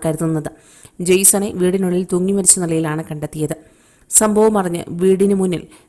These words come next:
നിരവധി പേരാണ് തടിച്ചുകൂടിയത്. ഉരുളിക്കുന്നം സ്വദേശികളായ ജെയ്സണും മെറീനയും നേരത്തെ പ്രണയിച്ച് വിവാഹം കഴിച്ചവരാണ്. ജെയ്സൺ ഡ്രൈവറായി ജോലി ചെയ്തു വരികയായിരുന്നു.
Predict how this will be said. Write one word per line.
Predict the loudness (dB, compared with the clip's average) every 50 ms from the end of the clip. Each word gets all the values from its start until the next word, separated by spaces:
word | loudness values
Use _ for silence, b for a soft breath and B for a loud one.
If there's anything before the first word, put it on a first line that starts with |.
| _ -2
നിരവധി | -2 0 0 -2 -2 -4 -4
പേരാണ് | -4 -2 -2 -2 -2 -2 -4 -4 -4 -4
തടിച്ചുകൂടിയത്. | -4 -2 -2 -2 -2 -2 -4 -2 -2 -2 -2 -4 -8 b b b b b b b b -4
ഉരുളിക്കുന്നം | -2 0 0 0 0 -2 -2 -2 0 0
സ്വദേശികളായ | 0 2 2 4 4 4 2 2 0 0 0 0
ജെയ്സണും | 0 0 2 2 4 2 2 2 0 0
മെറീനയും | 0 0 0 0 0 0 0 0
നേരത്തെ | 0 -2 -2 -4 -6 -8
പ്രണയിച്ച് | -10 -6 -4 -4 -2 -2 -2 -2 -2 -2 -2 -2
വിവാഹം | 0 -2 -2 -4 -4 -6 -2
കഴിച്ചവരാണ്. | -2 0 0 0 -2 -2 -4 -4 -6 -6 -8 B B B B B B B B B -8
ജെയ്സൺ | -2 0 2 2 2 0 -2 -2 -6 -8
ഡ്രൈവറായി | -4 -2 -2 -2 0 -2 -2 -2 -2 -2 -4 -6 -6
ജോലി | -4 -2 0 0 0 2 2
ചെയ്തു | 2 2 0 -2 -2
വരികയായിരുന്നു. | -2 -4 -4 -4 -2 -2 -2 -2 -2 -4 -6